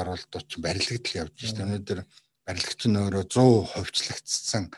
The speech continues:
салбар байна. Энд ямар ч төрлийн оролцоо байхгүй. Тийм учраас бол энэ барилгын салбар бол өөрөө юм өсөлттэй, бүр тасралтгүй өсөлттэй. Тэгээ хоёрдугаарт манай одоо миний хэлдгээр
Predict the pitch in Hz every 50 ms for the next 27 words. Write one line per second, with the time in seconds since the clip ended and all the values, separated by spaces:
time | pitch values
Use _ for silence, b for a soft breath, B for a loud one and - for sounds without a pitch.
0 | - _ _ - - - 92 - - - 104 90 95 95 95 92 95 95 95 90
1 | 87 92 95 107 117 - - - - 104 101 101 92 87 87 87 - - - -
2 | 90 87 87 90 87 - - - - - 143 147 143 B B B B B B B
3 | _ _ _ - 117 117 110 98 90 - - 107 98 90 - 104 95 87 95 90
4 | 90 90 92 92 95 - - 113 104 - 92 92 - - - 85 85 87 87 85
5 | - - _ b b b b b b _ _ _ 95 98 101 95 98 95 87 85
6 | 85 87 82 - - - - - - - - - - 90 85 - 85 82 87 -
7 | - b b b b _ - - - - - 139 131 - - - - 143 107 85
8 | - - - - - - - - - 87 - _ b b b b b b _ -
9 | - 98 104 113 117 113 - - - 156 151 151 - _ b b b b b b
10 | b - 101 107 117 123 107 98 95 - 110 98 104 101 101 101 95 92 92 -
11 | - - 107 98 98 92